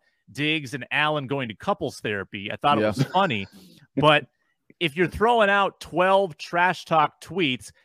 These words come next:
Speaker 1: it just doesn't land the same. You gotta have one tweet and one tweet only to go in, leave a little to the imagination. Don't just pour it all out there. Don't expose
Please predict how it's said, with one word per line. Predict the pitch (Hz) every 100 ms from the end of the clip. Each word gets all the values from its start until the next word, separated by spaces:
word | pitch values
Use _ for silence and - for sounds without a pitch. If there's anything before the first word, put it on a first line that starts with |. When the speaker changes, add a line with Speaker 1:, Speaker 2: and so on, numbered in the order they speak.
| _
Speaker 1:
it | 165 185
just | 208
doesn't | 226 208 185 110
land | 110 160 190 170
the | 120
same. | - 110 92 90
You | 147
gotta | 185 170 139
have | 131 110
one | 107 110 139 185 202 226 - _ -
tweet | - 196 147 110
and | 110 110
one | 131 175
tweet | 165 190 180 170
only | 175 156 113 104 - _ -
to | 127
go | 95 143 170 175
in, | 151 147 - _
leave | 123 131 208 240
a |
little | 233 233 226
to | 226
the | 202
imagination. | 190 185 185 160 170 180 - 110 - _ _
Don't | 113 160 226
just | 226 -
pour | - 202 196
it |
all | 190 180 175
out | 170 -
there. | 107 95 - _ _ _
Don't | 147 180 226 _ _ _
expose | 156 - - 180 165